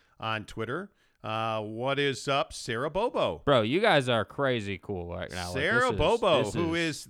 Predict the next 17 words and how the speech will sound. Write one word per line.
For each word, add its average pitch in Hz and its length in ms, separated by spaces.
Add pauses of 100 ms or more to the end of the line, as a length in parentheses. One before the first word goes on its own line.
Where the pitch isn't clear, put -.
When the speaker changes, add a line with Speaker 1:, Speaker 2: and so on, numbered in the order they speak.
Speaker 1:
oh, 202 220
she's 196 400
the 202 340
eclectic 180 560
redhead. 185 540 (120)
Speaker 2:
Oh, 262 360
okay, 208 220
Speaker 1:
What's 202 120
up? 233 60
Speaker 2:
Sarah. 180 260
What's 220 160
up? 220 280
Speaker 1:
What's 165 180
up, 226 140
Speaker 2:
What's - 80
Speaker 1:
Sarah? 143 260
Speaker 2:
up? 120 280